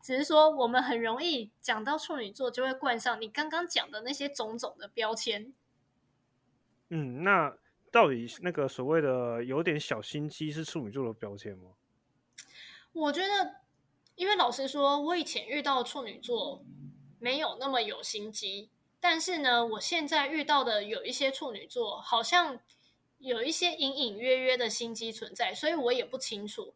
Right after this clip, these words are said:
Speaker 1: 但是我相信有心机的人不止处女座，一定还有很多其他人也都有。所以，呃，处女座的那个小心机算不算标签呢？这个我倒还真的是没有办法这么确认。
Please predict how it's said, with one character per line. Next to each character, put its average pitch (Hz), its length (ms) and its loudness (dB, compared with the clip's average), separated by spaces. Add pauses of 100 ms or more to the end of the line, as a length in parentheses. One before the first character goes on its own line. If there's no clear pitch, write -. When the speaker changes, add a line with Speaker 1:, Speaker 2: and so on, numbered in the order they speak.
(140)
Speaker 1:
但 339 160 0
是 381 80 0
我 254 160 0
相 240 220 -2
信 247 380 -4
有 208 180 -4
心 262 220 -4
机 254 200 -6
的 233 160 -2
人 165 260 -8
不 285 180 -6
止 - 180 -14
处 220 220 -8
女 156 180 -18
座， 214 180 -8
一 208 80 -8
定 262 200 -4
还 220 120 -2
有 202 140 -6
很 208 220 -8
多 214 200 -8
其 196 240 -6
他 202 200 -6
人 190 240 -8
也 165 100 -8
都 180 220 -10
有。 202 280 -12 (300)
所 - 180 -2
以， 320 320 0 (1300)
呃， 233 640 2
处 370 240 -2
女 208 180 -4
座 302 240 -4
的 233 100 0 (260)
那 277 120 -6
个 233 240 0
小 202 240 -2
心 254 220 -6
机 254 180 -4
算 339 180 -2
不 262 80 -2
算 277 220 -2
标 269 180 0
签 277 200 -2
呢？ 247 100 0
这 330 140 -4
个 277 120 0
我 170 360 -6
倒 - 180 4
还 202 180 0
真 254 200 -4
的 240 80 -2
是 233 360 -4 (220)
没 226 140 -2
有 254 120 -2
办 254 200 2
法 214 120 -4
这 247 140 -8
么 202 140 -8
确 190 280 -4
认。 175 360 -6